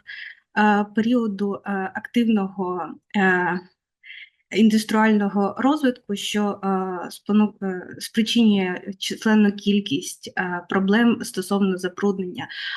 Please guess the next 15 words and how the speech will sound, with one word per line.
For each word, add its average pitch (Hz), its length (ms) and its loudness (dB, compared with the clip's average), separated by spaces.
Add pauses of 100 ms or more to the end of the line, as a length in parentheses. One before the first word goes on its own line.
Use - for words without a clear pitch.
(140)
е, 180 180 0
навколишнього 190 800 0
середовища, 214 760 0
забруднення 190 840 -2
ґрунтів 190 680 -4 (120)
та, 147 420 -4 (460)
е, 185 40 0 (140)
води, 196 840 0
е, 208 240 2
що... - 340 -4 (220)
що - 240 -2
відображалося 208 1200 0
в, 202 40 0
е, 196 320 0 (320)
плакатному 196 560 -2